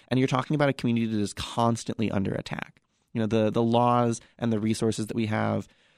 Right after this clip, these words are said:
that protect the community that Brave Space Alliance serves do not protect us in all the ways that we need. You know, we need more resources, we need more protections, but really we need more resources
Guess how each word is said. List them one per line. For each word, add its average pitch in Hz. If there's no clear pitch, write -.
that 120
protect -
the 139
community 110
that 101
Brave 104
Space -
Alliance 107
serves 104
do 127
not 123
protect -
us 117
in 117
all 107
the 101
ways 98
that -
we -
need. -
You 120
know, 113
we 117
need 117
more 110
resources, 104
we 110
need 110
more 107
protections, 107
but 110
really 117
we 104
need 101
more 101
resources -